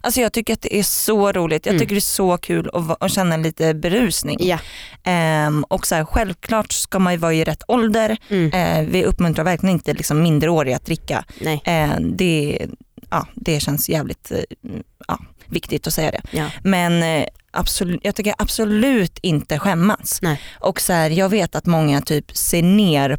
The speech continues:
Speaker 1: på just äldre kvinnor när
Speaker 2: Mm.
Speaker 1: de är ute.
Speaker 2: Mm.
Speaker 1: För att, alltså, det är så himla mycket, ja, men till exempel en, en klubb som jag har varit lite på senaste, där det bara hänger typ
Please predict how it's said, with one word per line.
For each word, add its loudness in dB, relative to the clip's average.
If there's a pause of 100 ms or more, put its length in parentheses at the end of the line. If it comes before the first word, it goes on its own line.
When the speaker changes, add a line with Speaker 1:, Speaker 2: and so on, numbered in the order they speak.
Speaker 1:
på 2 (360)
just -4 (300)
äldre -2
kvinnor 2 (100)
när 0
Speaker 2:
Mm. 4
Speaker 1:
de 2
är 4
ute. -2
Speaker 2:
Mm. 2
Speaker 1:
För -2
att, -4 (140)
alltså, 0
det 0
är 4
så 0
himla 4
mycket, 0 (240)
ja, 0
men 2
till -2
exempel 0 (320)
en, 0 (200)
en 0
klubb -2
som 0
jag 2
har 0
varit 0
lite -4
på -4
senaste, 0 (280)
där 0
det 0
bara 2
hänger 2 (640)
typ 0